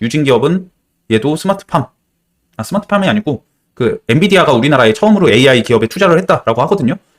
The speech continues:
근데 그 중에서 연관이 있는 게 또 유진 기업이랍니다. 그래서 유진 기업이랑 와이티엔은 오늘 좀 괜찮은 흐름이었다. 그렇게 볼 수 있겠고 페렴, 페렴이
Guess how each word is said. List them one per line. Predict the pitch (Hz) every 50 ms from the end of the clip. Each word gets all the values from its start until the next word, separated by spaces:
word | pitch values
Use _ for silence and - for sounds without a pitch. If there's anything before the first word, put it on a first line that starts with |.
| _
근데 | - 143 151 185 175
그 | - 151
중에서 | - 185 180 143 - 185 202 226 202
연관이 | 117 110 117 - 156 156
있는 | 113 110 -
게 | - - -
또 | - 190 113
유진 | 110 - 180 175
기업이랍니다. | - 120 110 110 110 101 95 92 - - - _ _ _ _ _ _ _
그래서 | - 113 135 143 135
유진 | - 226 - 170
기업이랑 | 156 135 117 107 104 123 160 185 - - -
와이티엔은 | 98 107 131 131 - 127 113 123 165 131
오늘 | 107 107 139 180 185 - _ _ _ _ _ _ _ _
좀 | - 135
괜찮은 | - 117 113 139 135 135 135
흐름이었다. | 147 180 208 202 143 - - 113 101 - _ _ _ _ _
그렇게 | - 110 107 - 123 143 - _ _ _ _ _ _ _ _ _
볼 | - 117
수 | 104 123
있겠고 | 110 - 113 - 135 131 - _ _
페렴, | - 214 196 196 - - _ _ _ _ _ _ - - _ -
페렴이 | 226 214 220 220 214 214 208 202 196 190 -